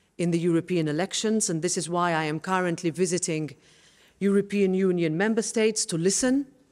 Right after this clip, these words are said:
to show the value of Europe, to increase awareness about the European elections. I am here to encourage to vote, particularly, uh, young people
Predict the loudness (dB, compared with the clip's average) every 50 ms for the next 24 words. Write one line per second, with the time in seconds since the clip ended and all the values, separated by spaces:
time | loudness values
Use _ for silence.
0 | _ _ _ _ -20 -20 -20 -20 -20 -20 -20 -20 _ _ _ -4 0 0 2 2
1 | 4 4 4 4 4 4 2 2 2 2 0 2 2 2 4 4 4 2 0 -2
2 | -2 -2 -2 0 2 2 4 6 6 4 2 0 -8 -20 -20 -20 _ _ _ _
3 | _ _ -2 0 2 2 2 0 -2 -2 0 0 0 2 2 0 0 -2 -4 -8
4 | -10 -12 -16 -14 -12 -10 -8 -6 -4 -4 -4 -4 -2 -2 -2 0 2 2 0 0
5 | -2 -2 -2 -2 -2 -2 -4 -4 -4 -6 -4 -4 -4 -4 -2 -2 0 0 0 0
6 | 2 2 2 2 2 2 0 -4 -10 -20 -20 -20 -20 -20 _ _ _ -4 0 2
7 | 2 2 2 0 0 2 2 0 0 -2 -6 -6 -4 0 0 2 2 2 -2 -4
8 | -6 -6 -6 -6 -8 -16 -20 -20 _ _ _ -4 -4 -2 0 -2 -2 -2 -2 -2
9 | 0 0 0 0 0 -2 -2 -2 -4 -6 -4 -4 -2 -2 0 2 2 2 0 -2
10 | -2 -2 -2 -2 -2 0 2 2 2 2 -2